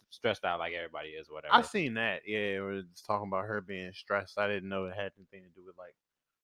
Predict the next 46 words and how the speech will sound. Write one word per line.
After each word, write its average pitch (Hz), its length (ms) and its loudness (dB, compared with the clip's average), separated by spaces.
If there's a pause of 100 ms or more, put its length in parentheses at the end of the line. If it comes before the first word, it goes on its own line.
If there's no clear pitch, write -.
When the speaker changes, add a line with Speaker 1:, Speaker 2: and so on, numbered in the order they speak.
(100)
Speaker 2:
her 139 120 2
relationship. 123 580 -2 (360)
I 180 120 12
Speaker 1:
Mm-hmm. 202 80 6
Speaker 2:
figured 160 240 6
it - 40 4
was 139 120 0
'cause 127 200 0
everybody 113 420 4
was 101 100 -4
blaming 101 340 -2
her 98 100 -6
for - 140 -14
Mac 95 200 -6
Miller's 87 340 -10
death 101 360 -4
and 87 140 -10
it 82 60 -10
was 80 180 -14
getting 87 400 -8
to 87 120 -10
her 80 180 -10 (100)
'cause 82 220 -12
that's 98 280 0
Speaker 1:
Right. 73 120 -4
Speaker 2:
kinda 95 240 -2
huge. 90 400 -8
That 95 200 -2
can 95 120 -14
get 92 140 -8
to 82 60 -14
people. 76 380 -18 (120)
Speaker 1:
I 127 80 6
think 113 160 0
that 82 160 0 (120)
definitely 87 320 -2
played 87 180 -2
a - 40 -6
part 82 260 0
as 71 100 -10
well, 78 220 -4
too. 80 220 -10
Like, 76 240 -6
you 87 100 -2
know, 80 80 -2
Speaker 2:
Mm-hmm. 85 120 -4